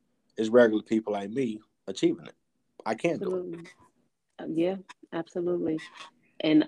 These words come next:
Speaker 2: I have a whole theory on the word fail. Um, it's just not a F word that I like. There's a couple F words I don't like. Fail is one of 'em.
Speaker 1: Okay.
Speaker 2: And, and I've met with a lot of people who disagree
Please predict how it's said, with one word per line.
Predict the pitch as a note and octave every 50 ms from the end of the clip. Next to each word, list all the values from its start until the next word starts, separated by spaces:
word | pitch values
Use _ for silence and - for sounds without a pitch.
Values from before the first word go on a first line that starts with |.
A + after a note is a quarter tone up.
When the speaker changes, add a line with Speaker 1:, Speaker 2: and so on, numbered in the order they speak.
| -
Speaker 2:
I | - E3 E3+
have | F#3 G3 F3+ D#3
a | D#3 D3+
whole | D3+ _ - F3+ F3 F#3+ F#3+ F#3 F3+ - - -
theory | F#3+ F#3 F3 D#3+ D#3+ D3+ D#3
on | D3+ D3+ D3+
the | D3+ D3+
word | D3 D3+ D#3 D3+ D3+ D3 - - -
fail. | D#3 D#3 D3+ D3+ D3+ D3 D3 D#3 _ _ _ _ _ _ _ _ _ _ _ - - -
Um, | - C#3+ C#3+ D3 - - -
it's | - E3 - -
just | - G3+ A3+ A#3 - -
not | G#3 G#3 G3+ E3+
a | E3 - -
F | F#3+ G#3+ A3+ - -
word | - G3 F#3 F3+ E3
that | E3+ E3 D#3+
I | D#3 D#3
like. | D#3 E3 F3+ E3+ D#3+ -
There's | C#3+ C3
a | D3 -
couple | - A#3 A#3+ - - - -
F | C#3+ C#3 - -
words | C#3 C3+ C#3 C3+ C3+
I | C#3+ C3+
don't | C#3 C#3 C#3 C#3
like. | C#3 C#3 C3+ - - - _ -
Fail | C4 D4 D#4+ D#4+ C#4 G3
is | D#3+ D3 C#3 C#3+
one | D3 D#3 F3+ F#3+ F3+ D#3
of | C#3 C3+ C#3
'em. | C#3 E3+ G3+ _ _ _ _ _ _ _ _ _ _ _ _ _ _ - -
Speaker 1:
Okay. | C3 D#3+ E3 E3
Speaker 2:
And, | D#3+ D#3 D#3 D3+ D3+ D#3 - - _ _ _ -
and | - F3+ F#3
I've | G3+ G#3+ A3+ A#3 G#3+ G3 G3+ G3+ -
met | - F#3 F3+ F3+ F3+ -
with | - D#3+ D#3+ D#3+ E3+ E3 D#3+ D#3 D#3 D#3 - - - _ - _ _ _ _ _ _ _ _ -
a | D#3+
lot | D3+ D#3 E3 D#3+ E3+ E3+
of | D#3+ - -
people | - F3 E3 - E3 D3+
who | D3 D#3 D3
disagree | D3 D3+ D3 D3 - D3+ C#3+ - C#3+ C#3+ C3+ C3 C3 C#3